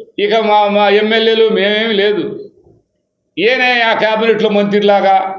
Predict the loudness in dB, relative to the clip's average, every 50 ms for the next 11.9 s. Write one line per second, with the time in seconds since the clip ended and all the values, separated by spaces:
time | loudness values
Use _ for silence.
0 | -14 -18 -20 -20 -20 -20 -20 _ _ _ _ _ _ _ _ _ _ _ _ _
1 | _ _ _ _ _ _ _ _ -6 -4 -2 -2 -2 0 0 -2 -2 -2 -2 -2
2 | -2 -2 -2 0 0 0 0 0 -2 0 0 0 0 0 0 0 2 2 2 2
3 | 2 2 0 0 0 0 0 0 0 0 2 2 0 2 0 0 -2 -2 -2 -2
4 | -2 0 0 0 2 2 2 0 0 -4 -8 -12 -16 -20 _ _ _ _ _ _
5 | _ _ _ -12 -10 -6 -4 -2 -2 -2 -2 -4 -2 -2 -2 0 0 0 0 0
6 | -2 -2 -2 -2 -2 0 0 0 0 0 0 0 0 0 0 0 0 0 -2 -2
7 | -2 -2 -2 -2 -2 -2 -2 -2 -4 -2 -2 0 0 0 0 0 0 0 0 -2
8 | -2 -4 -4 -4 -4 -2 -2 0 2 2 2 0 -2 -4 -6 -8 -10 -8 -4 -4
9 | -2 -2 0 2 2 0 0 0 -2 -2 0 0 0 0 0 0 0 0 0 0
10 | 0 0 0 2 2 2 2 2 0 -2 -6 -10 -14 -10 -4 -2 0 0 0 0
11 | 0 0 -2 0 -2 -2 0 0 0 0 0 0 -2 -2 -2 0 0 2